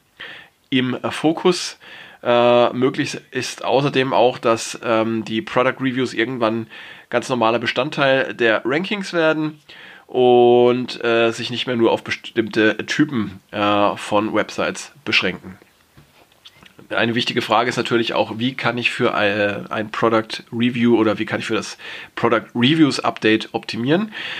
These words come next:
Dazu hat Google eine Liste von Empfehlungen veröffentlicht und, äh, in diesen Empfehlungen wird beschrieben, welche Eigenschaften Produkttests aufweisen sollten, um den, äh, Qualitätsansprüchen, äh, möglichst, äh, zu entsprechen.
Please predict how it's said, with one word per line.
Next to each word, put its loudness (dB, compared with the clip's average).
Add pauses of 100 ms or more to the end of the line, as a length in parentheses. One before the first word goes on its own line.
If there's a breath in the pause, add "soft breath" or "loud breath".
(160 loud breath)
Dazu 0
hat 2
Google 0
eine 2
Liste -2
von -2
Empfehlungen 0 (240 loud breath)
veröffentlicht 0
und, -2
äh, 0
in -4
diesen -4
Empfehlungen 0
wird 2
beschrieben, -4
welche 2
Eigenschaften -2
Produkttests -6
aufweisen 2
sollten, 2 (500 loud breath)
um 4 (140)
den, 2
äh, 2
Qualitätsansprüchen, -4
äh, -6
möglichst, -4
äh, -2
zu -6
entsprechen. 0